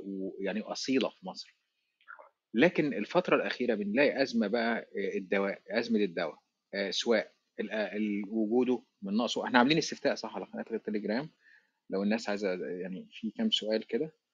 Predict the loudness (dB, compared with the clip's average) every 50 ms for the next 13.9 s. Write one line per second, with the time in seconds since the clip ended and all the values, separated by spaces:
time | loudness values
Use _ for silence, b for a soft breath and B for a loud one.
0 | _ _ _ _ _ _ _ -8 -4 -2 -2 -2 -4 -6 -6 -6 -8 -6 -4 -6
1 | -6 -6 -8 -6 -4 -4 -4 -4 -6 _ _ _ B B B B B _ _ _
2 | _ _ _ 0 0 2 4 2 2 2 2 0 0 0 0 4 6 6 6 6
3 | 6 6 4 4 4 2 0 _ _ _ _ -4 -4 -2 -2 -4 -4 _ -6 -2
4 | 2 2 4 6 4 4 2 2 _ _ _ _ _ _ _ _ _ _ _ _
5 | _ _ _ _ _ _ _ _ _ _ _ _ _ _ _ _ _ _ -2 0
6 | 2 2 2 2 0 2 2 2 2 4 2 0 0 0 2 4 4 6 4 4
7 | 2 0 -2 -4 -4 -6 -8 -10 -12 _ -14 -6 -2 0 0 2 2 0 -2 -4
8 | -6 _ -10 -8 -8 -6 -6 -8 -6 -6 -4 -2 -2 -2 -2 -2 -2 -2 -4 -4
9 | -2 -2 -2 -4 -4 -6 _ _ _ 4 8 8 8 8 8 4 0 0 2 0
10 | 2 2 0 0 -4 -2 2 4 4 4 2 0 -2 -2 -2 -2 -4 -6 -4 -2
11 | -2 -2 -4 -4 -10 -12 -10 -10 -10 -8 -6 0 2 2 2 2 0 -2 0 -2
12 | 0 0 0 -2 -4 -8 _ _ _ _ _ _ _ _ _ _ _ _ -6 -6
13 | -6 -6 -8 _ -16 _ -8 -4 0 0 2 2 0 -2 -4 -6 -8